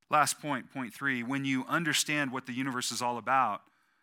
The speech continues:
worship God. Verse thirty-six, "For from him and through him and to him are all things. To him be glory forever."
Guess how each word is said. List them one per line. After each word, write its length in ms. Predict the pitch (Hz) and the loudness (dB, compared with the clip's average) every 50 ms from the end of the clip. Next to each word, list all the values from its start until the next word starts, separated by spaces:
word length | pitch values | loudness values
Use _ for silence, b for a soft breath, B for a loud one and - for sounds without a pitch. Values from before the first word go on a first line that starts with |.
| _ _ _ _ _ _ _ _ _ _ _ _ _ _ - | _ _ _ _ _ _ _ _ _ _ _ _ _ _ -14
worship 360 | 110 107 - - - 92 - | -10 -8 -6 -6 -6 -8 -8
God. 300 | 113 120 123 110 92 87 | -6 -6 -4 -4 -4 -2
Verse 240 | 123 131 131 - - | -2 0 0 0 0
thirty-six, 580 | - 139 127 123 113 - - 147 135 - - | 0 0 0 2 0 2 2 2 0 0 -2
"For 240 | - - 131 123 117 | -4 -2 -2 -4 -4
from 360 | - - - 139 147 147 139 | -2 0 0 0 2 0 -2
him 280 | 127 131 131 127 123 120 | -4 -4 -4 -4 -4 -4
and 160 | 110 117 110 | -6 -6 -8
through 240 | - - 135 139 131 | -6 -6 -4 -4 -4
him 240 | 131 127 117 110 110 | -4 -6 -6 -6 -6
and 160 | 110 110 113 | -6 -6 -8
to 160 | - - 139 | -6 -6 -6
him 180 | 135 127 110 107 | -6 -6 -6 -6
are 220 | 107 107 107 104 | -6 -4 -4 -2
all 220 | 110 120 127 139 | -2 0 -2 -2
things. 520 | 135 - 113 98 95 92 92 92 - - - b b b b b b b b b b b b | -2 -4 -8 -10 -10 -12 -10 -10 -10 -10 -10 b b b b b b b b b b b b
To 100 | - 131 | -8 -6
him 200 | 123 127 131 127 | -6 -4 -6 -6
be 80 | 123 120 | -6 -8
glory 420 | 104 117 117 120 123 117 107 98 | -8 -8 -8 -6 -4 -4 -6 -6
forever." 680 | 92 - - - 95 73 - 113 123 104 95 82 85 87 | -8 -10 -10 -10 -10 -10 -10 -10 -12 -12 -12 -14 -14 -18